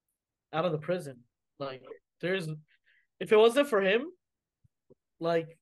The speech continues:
this, the story would have been ended mad long ago. He, he's too clutch. He's too clutch. As a character, it's dude's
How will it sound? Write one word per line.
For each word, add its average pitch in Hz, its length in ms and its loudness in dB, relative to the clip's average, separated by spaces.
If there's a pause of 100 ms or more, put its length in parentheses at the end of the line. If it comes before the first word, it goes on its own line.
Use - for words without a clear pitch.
this, 160 440 -8 (680)
the 160 80 -10
story 220 400 6
would 208 100 6
have 196 60 -2
been 180 180 -2
ended 170 380 -4
mad 170 320 2
long 170 240 2
ago. 139 320 -6 (380)
He, 277 260 4
he's 285 340 2
too 254 220 -4
clutch. 208 320 -2
He's 185 200 -16
too 196 120 -10
clutch. 160 260 -8
As 180 160 -6
a 196 60 -12
character, 226 400 0
it's 180 180 -8
dude's 170 480 -8